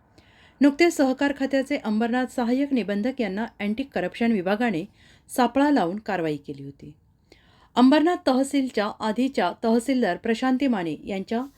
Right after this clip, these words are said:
भ्रष्ट कारभाराला कंटाळून गेले होते. त्यांची बदली झाली म्हणून तालुक्यातील नागरिक खुश झाले, पण अमित पुरी हे नवीन तहसीलदार आले आणि त्यांचा कारभार बघून नागरिक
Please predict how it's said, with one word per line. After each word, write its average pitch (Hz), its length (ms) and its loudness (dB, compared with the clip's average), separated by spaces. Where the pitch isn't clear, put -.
भ्रष्ट 277 320 4
कारभाराला 208 680 -2
कंटाळून 208 420 -4
गेले 151 220 -4
होते. 143 300 -10
त्यांची 240 240 4
बदली 220 320 2
झाली 277 240 4
म्हणून 269 320 2
तालुक्यातील 233 500 -4
नागरिक 208 380 -4
खुश 233 400 -2
झाले, 139 280 -6
पण 180 160 2
अमित 196 280 0
पुरी 240 160 2
हे 240 120 2
नवीन 226 320 -2
तहसीलदार 262 500 0
आले 254 260 0
आणि 226 240 0
त्यांचा 233 300 -2
कारभार 196 380 -4
बघून 208 240 -4
नागरिक 202 320 -4